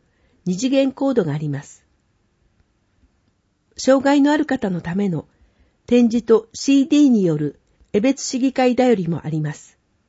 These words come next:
また、ホームページに音声データをアッ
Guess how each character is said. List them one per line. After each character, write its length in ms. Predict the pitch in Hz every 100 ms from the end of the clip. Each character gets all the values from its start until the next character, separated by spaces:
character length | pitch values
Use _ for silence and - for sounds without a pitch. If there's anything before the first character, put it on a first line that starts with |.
| _ _ _ _ _ _ _ _ _
ま 140 | 190 196
た、 260 | 208 202 _ _ _ _ _ _ -
ホ 160 | 262
ー 20 | 269
ム 140 | 294
ペ 200 | 311 320
ー 40 | 269
ジ 120 | 214
に 160 | - -
音 180 | 247
声 240 | 262 294 294
デ 180 | 302 302
ー 60 |
タ 160 | 254 185
を 80 | -
ア 60 |
ッ 40 | 254